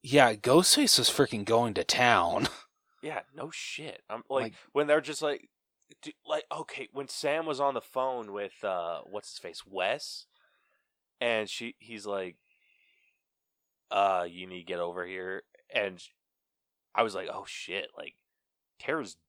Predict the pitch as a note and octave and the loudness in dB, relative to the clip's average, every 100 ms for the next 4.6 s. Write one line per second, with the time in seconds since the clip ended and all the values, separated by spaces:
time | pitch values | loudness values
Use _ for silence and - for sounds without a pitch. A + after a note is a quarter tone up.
0 | - G#2 A2+ D#2 - _ - C#3+ - - | -4 4 6 6 0 _ -18 -16 -14 -14
1 | E3 - A3 - - - _ - - - | -14 0 0 0 -6 -10 _ -20 -20 -20
2 | _ - C3 A#2+ - A#2 F#2+ F#2 A#2 A#2 | _ -4 -2 0 4 4 4 0 -2 -4
3 | C3 B2+ A2+ A2 G2+ F2+ A#2 F#2+ F2+ F#2+ | -2 0 0 0 -2 -2 -8 -8 -2 0
4 | E2 E2+ F2 E2+ D#2+ D#2 | 0 -4 -8 -10 -12 -12